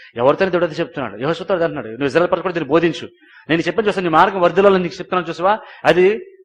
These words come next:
నువ్వు ఇశ్రాయేలు ప్రజలకు కూడా దాన్ని చెప్పు." అందుకే ఇది కేవలం పాస్టర్ కాదు, ఇది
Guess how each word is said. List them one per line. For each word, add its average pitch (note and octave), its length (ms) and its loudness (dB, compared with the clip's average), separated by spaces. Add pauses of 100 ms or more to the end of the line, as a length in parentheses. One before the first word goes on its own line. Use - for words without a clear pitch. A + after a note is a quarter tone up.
నువ్వు F3+ 360 -2
ఇశ్రాయేలు G#3+ 260 0
ప్రజలకు A3+ 240 0
కూడా A3+ 120 0
దాన్ని B3 360 2
చెప్పు." F#3+ 240 0
అందుకే A3 160 2
ఇది G#3 80 -2
కేవలం A3 300 4
పాస్టర్ A#3+ 300 6
కాదు, A3+ 160 6
ఇది C#3+ 140 0